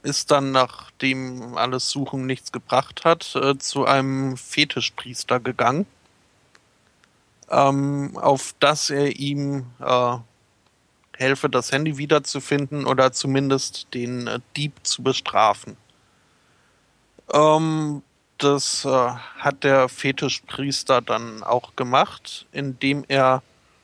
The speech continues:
ähm, dreimal mit einer Pistole in die Luft schoss, äh, was dann, ähm, auf spirituelle Weise mit, äh, spirituellen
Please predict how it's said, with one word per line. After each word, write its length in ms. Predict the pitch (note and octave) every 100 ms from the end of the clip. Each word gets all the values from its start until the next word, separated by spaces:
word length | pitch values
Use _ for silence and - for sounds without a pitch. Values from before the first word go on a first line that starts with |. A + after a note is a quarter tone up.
| _ -
ähm, 420 | - B2+ A#2 G#2+ - _ _ _ _ _ _ _ _
dreimal 540 | - B2+ D3 D3 C#3
mit 180 | D3 C#3
einer 200 | C3 C3+
Pistole 540 | C3 C3+ - - C#3 B2+
in 100 | C3+
die 80 |
Luft 320 | C3 D#3+ - -
schoss, 380 | C#3 E3 - - _ _ _ _ _ _ _ _ _ _ _
äh, 40 | C#3
was 640 | C3 B2+ B2 B2+ B2+ -
dann, 460 | - C#3 C#3+ C#3 C3 G#2+
ähm, 480 | B2 A#2+ B2 A#2+ A#2 _ _ _ _ _ _ _ _ _ -
auf 280 | - C3 - - -
spirituelle 800 | - - E3+ D#3+ E3+ - C#3+ C3+ B2+
Weise 440 | A#2+ B2+ - C#3
mit, 360 | C3 C3 B2 -
äh, 480 | B2 B2 A#2+ - -
spirituellen 840 | - - - D3+ D#3 - C#3 C3